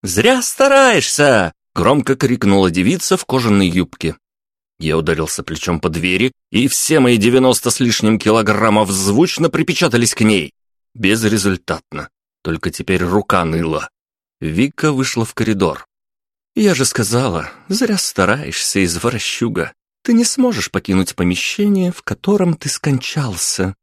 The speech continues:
И я покончался тоже, в твоем случае". "Сука!" злобно вскрикнул я и бросился на нее с кулаками.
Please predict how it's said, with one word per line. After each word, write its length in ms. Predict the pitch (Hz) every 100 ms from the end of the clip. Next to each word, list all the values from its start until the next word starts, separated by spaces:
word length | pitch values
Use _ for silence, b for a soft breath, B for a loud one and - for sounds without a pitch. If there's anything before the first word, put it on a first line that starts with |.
| _ _ _ _
И 80 | 294
я 140 | 233
покончался 720 | - 220 208 - 220 180 -
тоже, 500 | - 170 131 120 131 -
в 160 | -
твоем 360 | - 139 123 113
случае". 680 | - 107 101 90 - 95 - _ _ _ _
"Сука!" 680 | - - - 233 156 143 95 - -
злобно 520 | 82 85 98 101 101
вскрикнул 520 | - - 104 98 110
я 220 | 107 113 131
и 60 |
бросился 580 | 127 135 143 143 143 139
на 60 | 135
нее 240 | 139 143
с 100 | -
кулаками. 680 | - 143 - 123 107 85